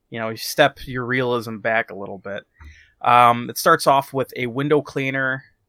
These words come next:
uh, washing a window 'cause he's, he likes this girl that he's, like, snooping in on. And all of a sudden, two seconds later, his head gets torn off and she starts screaming. And, like, the first, like, intro of this movie is some headless dude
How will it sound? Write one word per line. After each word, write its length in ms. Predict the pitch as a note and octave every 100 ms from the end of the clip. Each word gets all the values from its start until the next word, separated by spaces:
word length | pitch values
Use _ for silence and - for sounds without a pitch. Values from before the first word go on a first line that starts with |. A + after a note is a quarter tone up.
| _ -
uh, 500 | A#2+ A#2 A#2 A2+ A2+ A2
washing 440 | A#2 C3 C3 D3
a 60 | A#2+
window 440 | A2+ B2 B2 B2+
'cause 140 | A#2+ A#2+
he's, 220 | A#2 G#2+
he 100 | -
likes 280 | A#2+ C3 -
this 180 | A#2+ - C#3
girl 340 | B2+ A#2 A2+
that 140 | A2+ A2+
he's, 220 | A#2 G#2+
like, 200 | A2 G#2+
snooping 440 | - - A#2+ A2+ A2
in 160 | A2
on. 300 | A2 A2+ A2 - - - - -
And 120 | C#3
all 80 | C#3+
of 60 | C#3+
a 60 |
sudden, 280 | C#3 D3+ C#3
two 160 | - C#3+
seconds 440 | - B2+ C3 A2
later, 540 | A2+ B2 B2 A#2+ A#2+ A#2
his 180 | C3 -
head 240 | C#3 B2+
gets 360 | B2+ - - - -
torn 440 | - C#3+ C#3 B2+
off 640 | A#2 A#2 G2+ - - - _ _ _ _ _ -
and 160 | C3
she 120 | - C#3+
starts 280 | - B2+
screaming. 680 | - - - C3 C3 C3 B2+
And, 100 | B2+
like, 220 | B2+ C3+ -
the 80 |
first, 400 | D#3 - G#3 -
like, 200 | G3+ D#3 -
intro 400 | D#3+ D3+ E3+ D3+
of 80 | C3+
this 160 | C3
movie 380 | C3+ C3+ B2 B2
is 100 | A#2+
some 220 | - C3 A#2+
headless 500 | - C#3 C3+ C3+ -
dude 600 | A2+ C3 B2 A#2 A2+